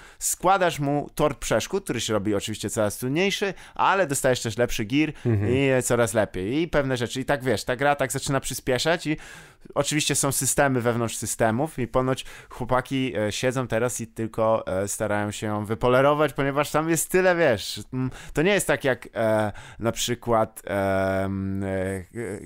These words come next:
Speaker 1: no może Hades, Hades jest w sumie do-, dobrym przykładem. Tam tę grę można było złamać. Wiesz, o co mi chodzi, nie? Że, em, e,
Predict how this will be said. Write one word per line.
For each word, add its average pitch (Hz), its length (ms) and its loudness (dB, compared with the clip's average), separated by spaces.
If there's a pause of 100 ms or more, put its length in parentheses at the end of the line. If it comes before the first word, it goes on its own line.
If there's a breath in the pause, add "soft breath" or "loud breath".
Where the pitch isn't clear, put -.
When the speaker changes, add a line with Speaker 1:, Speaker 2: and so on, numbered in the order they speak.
(140)
Speaker 1:
no 151 140 0
może 160 240 0
Hades, 139 520 2 (240)
Hades 156 340 0
jest 160 240 4
w - 20 -4
sumie 95 240 -2
do-, 98 180 -2 (260 loud breath)
dobrym 110 420 2 (200)
przykładem. 104 460 -2
Tam 139 300 0
tę 143 120 2
grę 156 180 4
można 143 280 0
było 135 180 2
złamać. 104 640 0 (180)
Wiesz, 113 200 -2
o 95 40 -6
co 87 120 -8
mi 87 100 -6
chodzi, 76 360 -6
nie? 104 200 -4
Że, 104 280 -2 (320 loud breath)
em, 95 760 -2 (360 soft breath)
e, 104 140 -2